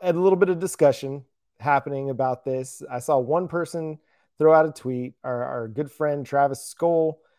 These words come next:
um, at the Travis and Indy Sooner Show. Um, also, now one of your colleagues over at ninety-four seven The Ref, um, kinda replied to it, and that's kinda how I saw it. And then also the great Nick Bonito got in on it as well.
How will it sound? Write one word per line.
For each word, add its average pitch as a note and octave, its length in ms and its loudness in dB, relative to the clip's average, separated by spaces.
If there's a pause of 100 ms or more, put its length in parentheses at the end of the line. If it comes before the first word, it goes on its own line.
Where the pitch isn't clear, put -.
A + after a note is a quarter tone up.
(180)
um, A#2+ 340 -8
at B2 220 -10
the A#2 80 -10
Travis C#3+ 600 0
and B2+ 160 -12
Indy B2 340 -8
Sooner D#3+ 480 -6
Show. D3+ 500 0 (320)
Um, A#2+ 240 -8
also, C3 540 -2 (580)
now C#3 220 2
one D#3+ 160 6
of E3+ 80 2
your F#3+ 220 6
colleagues F3+ 480 4
over D3+ 160 2
at C3+ 40 -4
ninety-four C3+ 400 -8
seven C3 280 -6
The B2 80 -10
Ref, C3 260 -6 (540)
um, C3 500 -8 (220)
kinda D#3 180 -2
replied F#3+ 500 2
to D#3 180 0
it, D#3+ 40 2
and D3 100 -6
that's D#3+ 140 0
kinda E3+ 180 -2
how C#3+ 180 2
I F3+ 160 4 (260)
saw B2 400 -4
it. D#3 180 -4
And D3 160 -6
then D#3 100 -2
also E3 380 0
the C#3+ 80 -4
great D#3 320 -2
Nick C#3 320 -8
Bonito C#3+ 540 0 (320)
got C#3+ 200 2
in C#3+ 140 -6
on C#3 180 -6
it C3+ 120 -12
as B2+ 180 -10
well. D3 420 0